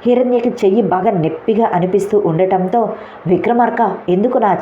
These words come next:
చెయ్యి పట్టుకున్నావ్? వదులు, నొప్పిగా ఉంది" అని అతని చేతి నుండి తన చేతిని విడిపించుకోవటానికి విశ్వ ప్రయత్నాలు చేసింది. కానీ అతడు ఆమె చేతిని వదిలిపెట్టకుండా, "నేను వచ్చేసరికి రూమ్లో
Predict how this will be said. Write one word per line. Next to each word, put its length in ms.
చెయ్యి 160
పట్టుకున్నావ్? 840
వదులు, 220
నొప్పిగా 640
ఉంది" 400
అని 280
అతని 260
చేతి 380
నుండి 280
తన 240
చేతిని 280
విడిపించుకోవటానికి 1040
విశ్వ 340
ప్రయత్నాలు 500
చేసింది. 580
కానీ 380
అతడు 240
ఆమె 220
చేతిని 420
వదిలిపెట్టకుండా, 920
"నేను 480
వచ్చేసరికి 680
రూమ్లో 520